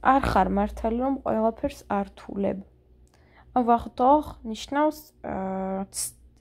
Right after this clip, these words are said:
შეცდომა, ანუ tu as tort ნიშნავს ცდები. შემდეგი დიალოგი. Difficile de prendre une décision. ძალიან რთულია გადაწყვეტილების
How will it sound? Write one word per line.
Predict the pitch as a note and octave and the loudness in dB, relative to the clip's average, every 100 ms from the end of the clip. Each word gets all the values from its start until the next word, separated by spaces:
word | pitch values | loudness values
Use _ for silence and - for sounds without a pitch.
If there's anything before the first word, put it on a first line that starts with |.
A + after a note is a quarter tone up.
| D#4 | -14
შეცდომა, | A3 B3 A#3+ - G3 G3 G3 G3 | -6 -4 -4 -6 -4 -2 0 2
ანუ | B3 D#4 - - _ _ | 2 0 -2 -20 _ _
tu | - A3+ | 2 2
as | G#3+ | 4
tort | - B3 C#4 | 4 4 2
ნიშნავს | A3 A3 C4 C4+ C#4+ - - | -4 -6 -6 -6 -6 -14 -16
ცდები. | - - B3+ F#3+ F#3+ F#3 _ _ _ _ _ _ _ _ - - _ _ - | -12 -2 0 0 -4 -10 _ _ _ _ _ _ _ _ -20 -20 _ _ -14
შემდეგი | - C#4 C4 C#4 F4+ - | -4 0 0 0 -4 -2
დიალოგი. | G#3+ - - G#3 G#3 - _ _ _ _ _ _ - | 0 0 -2 -8 -12 -14 _ _ _ _ _ _ 0
Difficile | D4+ E4 A#3+ - - D#4 B3+ | 2 2 -2 -8 -2 0 0
de | G3 G3+ | -2 -4
prendre | F#3+ - D4 C#4+ G3+ G#3+ | -4 -2 2 2 -2 -4
une | A3 | -4
décision. | A3 D4 D4+ B3 G#3+ F#3+ F#3 F#3 _ _ - _ _ | 0 0 -2 -10 -8 -6 -8 -10 _ _ -20 _ _
ძალიან | - C#4+ A#3 F#3+ F#3+ | 0 2 2 0 -4
რთულია | - G#3+ A3 D4 | -10 -4 2 2
გადაწყვეტილების | C#4+ G3 G3+ - A3 - A3+ A#3+ C#4+ | 2 -4 -6 -8 -10 -6 -4 -2 -4